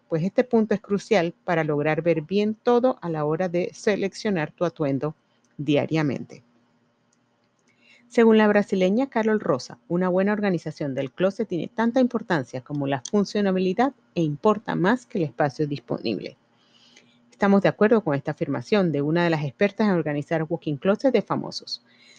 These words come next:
Siempre que se haya pensado bien el diseño del espacio, la organización será perfecta. Por estos motivos,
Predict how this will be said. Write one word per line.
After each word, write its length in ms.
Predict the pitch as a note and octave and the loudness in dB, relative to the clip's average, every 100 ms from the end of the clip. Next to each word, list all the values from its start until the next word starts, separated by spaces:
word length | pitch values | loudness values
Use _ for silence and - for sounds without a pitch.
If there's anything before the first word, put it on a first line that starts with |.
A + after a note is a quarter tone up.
| _ | _
Siempre 380 | - C4 B3+ C#4 | 2 2 4 2
que 100 | A#3 | 2
se 160 | - | 2
haya 160 | E3 E3+ | 2 2
pensado 460 | - D#3 - D#3 D3 | 0 -4 0 0 2
bien 220 | D#3+ F#3 | 2 2
el 100 | G3 | 0
diseño 420 | F#3+ - D#3+ C#3 | -2 0 0 0
del 120 | C#3 | -2
espacio, 500 | B2 - G#3+ G#3+ B3+ _ _ _ | -4 -2 -2 0 -6 _ _ _
la 180 | - F3+ | -2 2
organización 1040 | E3+ D#3 D#3+ D3+ D#3 D3+ D#3+ - A3 A#3 C4 | 2 2 0 0 -2 -2 -4 -2 0 0 -4
será 300 | - E3 D3 | -4 -2 -2
perfecta. 540 | D#3 - - _ - - _ _ _ _ _ _ _ | -4 -6 -10 _ -20 -20 _ _ _ _ _ _ _
Por 120 | A3 | 4
estos 200 | A#3+ D#4 | 6 6
motivos, 680 | C4 - E3+ B2 - B3 | 4 4 0 0 -6 -8